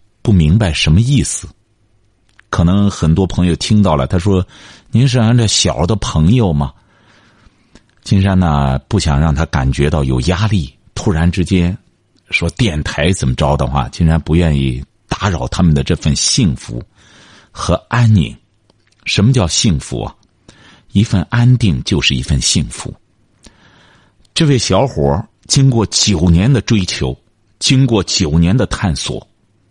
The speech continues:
两手空空来到了家乡，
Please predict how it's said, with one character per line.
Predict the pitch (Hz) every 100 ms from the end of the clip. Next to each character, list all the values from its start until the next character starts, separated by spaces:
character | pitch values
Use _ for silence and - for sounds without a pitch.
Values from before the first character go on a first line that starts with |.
| _ _ _ _ _ _ _ _ _ _
两 | 104 131 160 202
手 | 87 80
空 | - 131 113
空 | - 98 110 - _ _ _ _ _ _ _ _ _ _ _
来 | 107 107 127
到 | 110
了 | 80
家 | - 92 87
乡， | 90 76